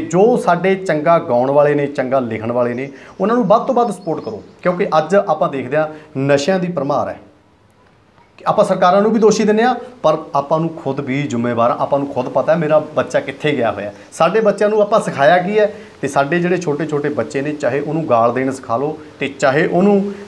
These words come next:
ਭਗਤ ਸਿੰਘ ਦੇ ਸਾਖੀਆਂ ਸੁਣਾ ਦਿਓ, ਛੋਟੇ ਸਾਹਿਬਜ਼ਾਦਿਆਂ ਦੀਆਂ ਗੱਲਾਂ ਸੁਣਾ ਦਿਓ, ਤਾਂ ਫਿਰ ਉਹਨਾਂ ਨੂੰ ਉਹਦੇ ਵਿੱਚੋਂ ਬੜਾ ਕੁਛ ਮਿਲੂਗਾ। ਆਉਣ ਵਾਲੇ ਸਮੇਂ ਦੇ ਵਿੱਚ automatic ਹੀ ਉਹ ਸਾਡੇ ਵਿਰਸੇ ਦੇ ਨਾਲ, ਸਾਡੇ ਸੱਭਿਆਚਾਰ ਦੇ ਨਾਲ ਜੁੜਨਗੇ। ਸੋ ਇੰਨੀਆਂ, ਅਹ, ਕ-, ਗੱਲਾਂ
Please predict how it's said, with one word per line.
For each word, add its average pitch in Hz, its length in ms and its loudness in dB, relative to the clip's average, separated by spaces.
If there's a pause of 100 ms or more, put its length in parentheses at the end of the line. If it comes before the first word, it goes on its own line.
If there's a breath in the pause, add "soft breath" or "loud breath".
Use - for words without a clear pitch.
(140)
ਭਗਤ - 240 2
ਸਿੰਘ 220 200 -2
ਦੇ 214 120 -2
ਸਾਖੀਆਂ 180 440 0
ਸੁਣਾ 175 180 2
ਦਿਓ, 170 120 0
ਛੋਟੇ 151 340 -4
ਸਾਹਿਬਜ਼ਾਦਿਆਂ 143 520 0
ਦੀਆਂ 131 120 0
ਗੱਲਾਂ 117 240 0
ਸੁਣਾ 107 220 -2
ਦਿਓ, 139 140 -6 (240 loud breath)
ਤਾਂ - 140 0
ਫਿਰ 147 180 -6
ਉਹਨਾਂ 151 220 -2
ਨੂੰ 170 140 -2
ਉਹਦੇ 143 180 -2
ਵਿੱਚੋਂ 143 380 -6
ਬੜਾ 123 240 0
ਕੁਛ - 280 -12 (200)
ਮਿਲੂਗਾ। 143 380 0 (260 loud breath)
ਆਉਣ 156 160 4
ਵਾਲੇ 156 180 4
ਸਮੇਂ 131 260 -4
ਦੇ 135 80 -2
ਵਿੱਚ 127 200 -10 (140)
automatic 156 580 2
ਹੀ 190 160 0
ਉਹ 208 160 2
ਸਾਡੇ 156 240 0
ਵਿਰਸੇ 131 340 -2
ਦੇ 160 100 0
ਨਾਲ, 143 200 2 (180 loud breath)
ਸਾਡੇ 139 220 0
ਸੱਭਿਆਚਾਰ 139 640 0
ਦੇ 113 100 -8
ਨਾਲ 110 140 -6
ਜੁੜਨਗੇ। 139 400 -8 (260 loud breath)
ਸੋ 143 400 0
ਇੰਨੀਆਂ, 165 480 2
ਅਹ, 139 540 0
ਕ-, 135 380 -2
ਗੱਲਾਂ 147 360 2